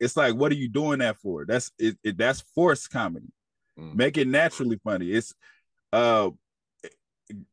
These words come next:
Speaker 1: with that title, with, like I said, with the sit-, with the situation they're dealing with, it's more serious than anything.
Speaker 2: Mm.
Speaker 1: Even with, like you said, with the Madea shit, like, the Madea, Madea's doing funny shit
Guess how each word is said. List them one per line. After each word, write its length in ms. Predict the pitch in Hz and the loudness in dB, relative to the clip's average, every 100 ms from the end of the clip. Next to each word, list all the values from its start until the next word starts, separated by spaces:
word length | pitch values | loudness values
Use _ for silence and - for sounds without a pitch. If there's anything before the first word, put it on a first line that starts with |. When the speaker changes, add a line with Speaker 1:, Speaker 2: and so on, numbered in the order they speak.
| 92 | -12
Speaker 1:
with 260 | 110 147 | -4 0
that 180 | 165 156 | 2 0
title, 300 | - 175 131 | 2 2 4
with, 140 | 131 120 | 2 2
like 160 | 127 | 2
I 40 | 135 | 0
said, 200 | 147 120 | 2 2
with 160 | 123 | 2
the 80 | 131 | 0
sit-, 260 | - 143 - | -4 -6 -2
with 160 | 110 143 | -4 -2
the 60 | |
situation 480 | 131 139 143 135 131 | -4 -2 0 0 0
they're 100 | 117 | -2
dealing 340 | 107 139 135 117 | 0 2 2 2
with, 240 | 113 104 - _ _ _ _ _ _ _ _ _ | 0 -2 -8 _ _ _ _ _ _ _ _ _
it's 260 | 117 113 123 | 0 0 0
more 200 | 135 127 | 2 0
serious 460 | - 147 143 123 | 0 2 4 2
than 140 | 110 110 | 0 -2
anything. 380 | 123 101 - - _ _ _ 151 | 0 -2 -8 -18 _ _ _ -20
Speaker 2:
Mm. 160 | - - _ _ _ _ _ | -20 -20 _ _ _ _ _
Speaker 1:
Even 280 | 139 175 180 | 0 4 4
with, 160 | 175 143 | 4 4
like 180 | 151 156 | 2 2
you 60 | |
said, 180 | 147 170 | 2 2
with 140 | 151 147 | 2 2
the 40 | |
Madea 380 | 147 143 208 170 | 0 2 2 2
shit, 260 | - 110 92 | 2 0 2
like, 200 | 104 - | 0 2
the 60 | |
Madea, 360 | 117 113 170 160 | 0 4 4 4
Madea's 300 | 117 127 165 | 0 2 0
doing 160 | 139 127 | 0 -2
funny 260 | - 151 | -2 -2
shit 360 | 131 - 160 | -4 -4 -4